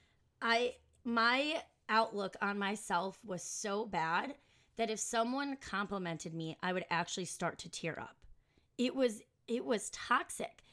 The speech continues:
The voice inside of my head was so toxic, and I would walk by mirrors and I would just tear myself down, and I would analyze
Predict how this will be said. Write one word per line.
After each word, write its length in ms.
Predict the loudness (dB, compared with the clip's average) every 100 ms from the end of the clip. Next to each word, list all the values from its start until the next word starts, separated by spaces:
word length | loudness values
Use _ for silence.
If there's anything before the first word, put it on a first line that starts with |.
| -20 _ -4
The 80 |
voice 340 | 0 2 2 0
inside 460 | -4 2 6 6
of 100 | 4
my 160 | 2 2
head 260 | 2 0 0
was 160 | -4
so 380 | -4 0 0 2
toxic, 540 | 0 -2 -2 -4 -8
and 100 | -8 -4
I 120 | -2
would 240 | -2 -2
walk 380 | 2 4 2 0
by 180 | -4 -2
mirrors 500 | -2 0 2 2 0 -8 -20 -20 -4
and 100 | 0
I 100 | 0
would 80 | -2
just 200 | -8 -6
tear 280 | 2 4 6
myself 580 | 4 2 2 2 0
down, 460 | 0 2 2 2 -2 -8 -20 -20 _
and 300 | -2 0 0 -6 -16 -6 0
I 120 | 2
would 160 | 2 -4 -4
analyze 520 | 2 2 4 4 2